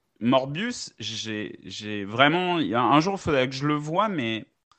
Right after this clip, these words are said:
en fait, le plaisir que tu peux avoir, je pense, dans Daredevil ou vraiment les, les, les, les films vraiment nanardesques, donc comme je disais, c'est, c'est ce plaisir coupable.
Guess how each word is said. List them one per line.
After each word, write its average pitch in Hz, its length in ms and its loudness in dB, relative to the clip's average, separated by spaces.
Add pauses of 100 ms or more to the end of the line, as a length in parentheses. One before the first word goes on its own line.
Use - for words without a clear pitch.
(340)
en 117 100 -10
fait, 175 100 -6
le 165 180 -2
plaisir 185 420 -4
que - 100 -16
tu - 100 -14
peux 135 160 -2
avoir, 139 220 0
je - 80 -14
pense, 139 240 -6
dans 113 300 -4
Daredevil 123 840 -4
ou 101 180 -10
vraiment 117 300 -4
les, 110 220 -6
les, 98 260 -10
les, 101 240 -12
les 107 120 -10
films 120 260 -4
vraiment 120 320 -2
nanardesques, 127 800 -4
donc 110 180 -8
comme 110 180 -8
je 110 100 -14
disais, 123 340 -10
c'est, 98 260 -12
c'est 101 220 -12
ce - 100 -14
plaisir 110 420 -10
coupable. 147 520 -2